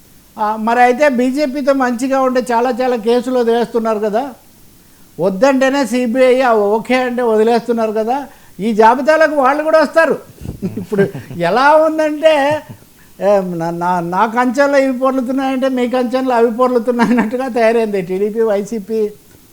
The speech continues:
పరిస్థితి. కాబట్టి అప్పుడు మేము అలా వదిలేసామంటే మీరు వదిలేశారు.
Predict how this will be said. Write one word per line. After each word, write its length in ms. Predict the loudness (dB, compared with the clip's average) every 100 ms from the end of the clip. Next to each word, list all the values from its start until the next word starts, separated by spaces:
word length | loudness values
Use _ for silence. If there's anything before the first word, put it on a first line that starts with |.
| -20 -20 -20 -12 0
పరిస్థితి. 680 | 2 2 -2 -6 -4 -4 -10 -16 -20 -20 -20 -20 -20 _ -6
కాబట్టి 220 | 0 4
అప్పుడు 260 | 2 2 0
మేము 220 | 2 4
అలా 200 | 4 4
వదిలేసామంటే 720 | 4 2 2 2 -2 -2 -2
మీరు 300 | -2 -2 2
వదిలేశారు. 680 | 2 4 2 2 0 0